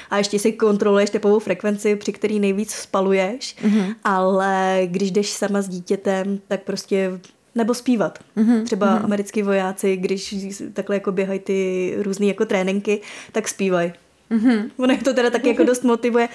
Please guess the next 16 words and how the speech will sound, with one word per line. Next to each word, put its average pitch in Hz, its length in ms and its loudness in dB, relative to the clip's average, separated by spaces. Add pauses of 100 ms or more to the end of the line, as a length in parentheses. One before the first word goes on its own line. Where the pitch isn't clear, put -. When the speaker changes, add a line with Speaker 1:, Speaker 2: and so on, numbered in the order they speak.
(260)
Speaker 1:
Jsou 254 140 0
to 262 120 4
endorfíny 226 580 2
vlastně, 196 640 0
když 190 280 -4
se - 180 -2
mám 196 180 2
bavit 196 240 0
o 190 80 0
tom, 202 200 0
co 202 140 -4
mě 202 160 4
jako 196 180 2
žene 202 400 2
jako 202 300 0
potom 202 360 0